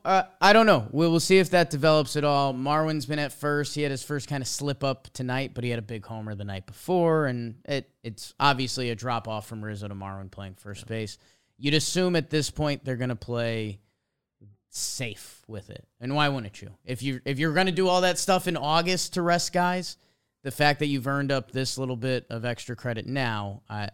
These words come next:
Speaker 1: I think they do that. So we'll see. Uh, second base, no D J update.
Speaker 2: Not really.
Speaker 1: Just not, not good there.
Speaker 2: There's,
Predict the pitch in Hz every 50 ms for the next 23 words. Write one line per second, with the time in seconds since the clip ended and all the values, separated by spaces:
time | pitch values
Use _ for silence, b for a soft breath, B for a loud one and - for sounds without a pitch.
0 | _ _ - 104 107 104 - 110 104 104 - 101 95 92 101 - 95 - - -
1 | - - - - - 123 117 117 127 131 123 - - - 131 123 120 117 - b
2 | b b b b b b b b 117 117 120 120 - - 170 170 170 170 160 131
3 | 165 160 165 160 156 - - - - 127 135 143 151 156 139 127 156 160 170 156
4 | 143 165 170 170 170 165 160 165 - 165 170 175 180 - - _ _ _ _ _
5 | _ _ _ _ _ _ _ _ - 117 107 107 101 101 104 104 104 104 104 104
6 | 107 104 104 107 101 101 98 - - - - - - - _ _ - - 117 120
7 | 113 - _ _ - 123 127 123 120 - 123 123 117 104 104 120 123 117 117 113
8 | 113 101 92 87